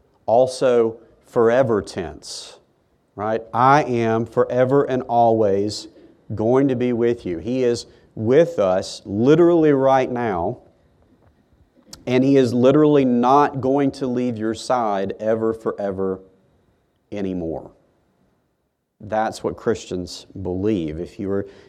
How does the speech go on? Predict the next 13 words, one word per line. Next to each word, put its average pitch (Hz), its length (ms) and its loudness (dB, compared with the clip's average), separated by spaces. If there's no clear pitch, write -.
united 113 680 2
to 127 100 -4
Jesus 107 520 -4
by 101 240 -6
faith, 104 440 -4
then 98 220 -8
literally 135 580 2
nothing 127 520 0
can 110 160 -6
separate 107 680 -2
us 85 180 -8
from 82 240 -12
him. 78 400 -16